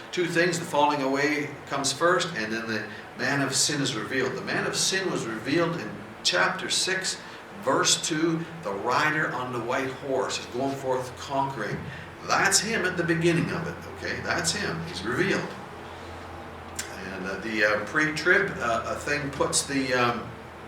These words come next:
puts the, um, uh, the sun and the moon and the stars being darkened and such after the tribulation.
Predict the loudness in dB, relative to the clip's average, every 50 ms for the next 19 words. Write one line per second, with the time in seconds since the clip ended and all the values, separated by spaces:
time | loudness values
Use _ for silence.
0 | -14 -14 -16 -16 -16 -16 -16 -16 -16 -16 -16 -16 -16 -16 -10 -8 -8 -8 -8 -10
1 | -14 -14 -14 -14 -14 -16 -16 -12 -4 -2 0 2 4 2 2 2 0 0 2 0
2 | 0 -2 0 0 2 4 4 4 2 0 -2 -6 -10 -12 -14 -14 -14 -14 -12 -8
3 | -8 -6 -6 -6 -6 -8 -10 -10 -12 -14 -14 -14 -14 -14 -16 -16 -16 -16 -16 -16
4 | -16 -16 -16 -16 -16 -14 -8 0 4 6 6 8 8 6 4 4 2 0 -4 -6
5 | -8 -10 -12 -14 -14 -14 -12 -10 -8 -8 -4 -2 0 2 2 2 2 0 0 4
6 | 4 4 4 6 6 4 6 6 4 4 2 0 -2 -2 -2 -2 0 2 4 4
7 | 4 4 2 0 -4 -6 -2 2 2 2 4 2 0 -2 -4 -6 -10 -14 -14 -16
8 | -16 -16 -2 4 6 6 6 6 4 2 2 0 0 0 0 0 -2 -2 -2 0
9 | 0 2 2 2 2 2 0 0 -2